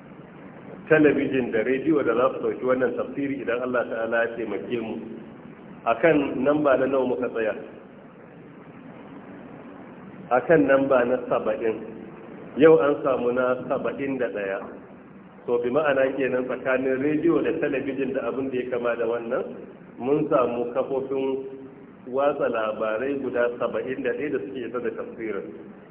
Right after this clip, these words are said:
Muna roƙon Allah ya karɓa, Allah Ta'ala ya karɓa, Allah Ta'ala ya karɓa. Muna roƙon Allah ya sa a cikin mizanin ayyuka na ƙwarai.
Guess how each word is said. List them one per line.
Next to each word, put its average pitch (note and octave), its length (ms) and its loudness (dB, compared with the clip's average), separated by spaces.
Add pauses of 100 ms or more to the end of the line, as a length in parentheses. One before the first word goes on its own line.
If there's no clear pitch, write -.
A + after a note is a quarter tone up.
Muna C#3 180 4
roƙon A#2+ 300 0
Allah B2+ 260 0
ya G#2 80 -4
karɓa, A2 340 -4 (680)
Allah B2+ 240 0 (100)
Ta'ala A#2 380 0
ya G2+ 60 -4 (100)
karɓa, G#2+ 280 -2 (360)
Allah A#2+ 320 -2
Ta'ala A2 400 -4
ya G2+ 80 -4
karɓa. G#2 360 -4 (600)
Muna B2 160 2
roƙon A#2+ 320 2
Allah B2 240 0
ya A2+ 140 0
sa E3+ 100 2
a B2 80 -2 (160)
cikin B2 160 -2
mizanin B2+ 400 4
ayyuka A2 400 -2
na G2+ 100 -4
ƙwarai. G2 300 -2